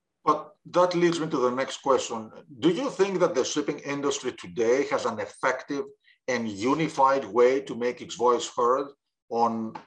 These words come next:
issues like decarbonization and new fuels? And, and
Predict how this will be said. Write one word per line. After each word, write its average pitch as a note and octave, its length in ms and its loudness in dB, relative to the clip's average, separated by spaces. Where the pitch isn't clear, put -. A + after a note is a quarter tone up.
issues C#3 360 -4
like A#2 240 0
decarbonization A#2 920 0
and A2 120 -8
new A2+ 120 -8
fuels? B2 520 -2
And, D#3 140 -6
and D#3+ 160 -2